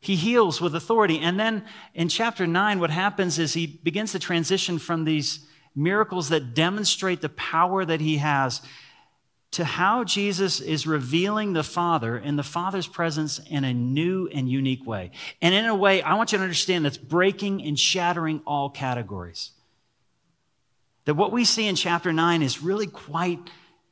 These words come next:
shocking. It's the shocking reality of how grace moves out into the world and God begins to change people who never thought it was possible for them to change.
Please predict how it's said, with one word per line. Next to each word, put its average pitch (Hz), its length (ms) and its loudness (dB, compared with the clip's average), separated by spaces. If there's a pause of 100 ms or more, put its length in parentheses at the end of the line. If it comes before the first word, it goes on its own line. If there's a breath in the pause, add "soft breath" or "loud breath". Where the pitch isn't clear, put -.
(340)
shocking. 139 600 2
It's - 240 -2
the 143 340 -4
shocking 180 680 0
reality 156 600 2
of 127 80 -2
how 135 200 -4
grace 131 640 0
moves 170 300 -2
out 156 100 2
into 143 160 -6
the 143 80 -2
world 143 340 2
and 135 240 -2
God 160 360 -4
begins 170 400 -4
to 143 100 -6
change 160 460 -4
people 156 400 -6 (260 loud breath)
who 139 160 -4
never 151 420 0
thought 165 380 0
it 135 80 -6
was 127 160 -4
possible 147 760 -4 (320 loud breath)
for 135 140 -6
them 127 220 -2
to 120 80 -4
change. 117 500 -2